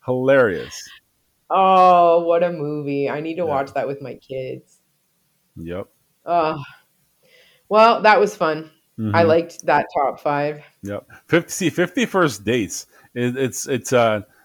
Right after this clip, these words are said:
Speaker 1: well, A-, Adam Sandler and Reese Witherspoon, right? No, no. Uh, what's her name? Uh, Drew Barrymore.
Speaker 2: Drew. Yeah, you
Speaker 1: Yeah,
Speaker 2: know,
Speaker 1: Drew
Speaker 2: she's my
Speaker 1: Barrymore.
Speaker 2: favorite.
Speaker 1: Yeah. And those two have great movies together. Like, f-,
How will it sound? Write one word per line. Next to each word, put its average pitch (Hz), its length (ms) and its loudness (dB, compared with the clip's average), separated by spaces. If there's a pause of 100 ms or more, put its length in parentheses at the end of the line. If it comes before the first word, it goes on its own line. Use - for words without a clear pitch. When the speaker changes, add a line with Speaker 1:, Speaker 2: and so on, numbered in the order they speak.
(120)
Speaker 1:
well, 107 140 -10
A-, 131 180 0
Adam 139 260 2
Sandler 127 580 0
and 110 280 -2
Reese 120 240 -4
Witherspoon, 113 560 -4
right? 107 320 -8
No, 135 200 4
no. 120 200 4
Uh, 127 180 8
what's 127 120 4
her 131 80 0
name? 107 180 0
Uh, 98 220 2
Drew 101 160 -2
Barrymore. 113 460 4 (680)
Speaker 2:
Drew. 160 420 2
Yeah, 165 160 -2
you 151 100 -2
Speaker 1:
Yeah, 104 100 0
Speaker 2:
know, 127 100 -4
Speaker 1:
Drew 127 160 0
Speaker 2:
she's 110 60 -4
my 123 80 2
Speaker 1:
Barrymore. 110 220 4
Speaker 2:
favorite. 123 140 -4
Speaker 1:
Yeah. 104 200 -2 (380)
And 120 240 0 (100)
those 180 340 4
two 175 80 0
have 131 260 2
great 127 300 0
movies 123 360 2
together. 101 340 -4
Like, 101 300 -4 (400)
f-, - 240 -20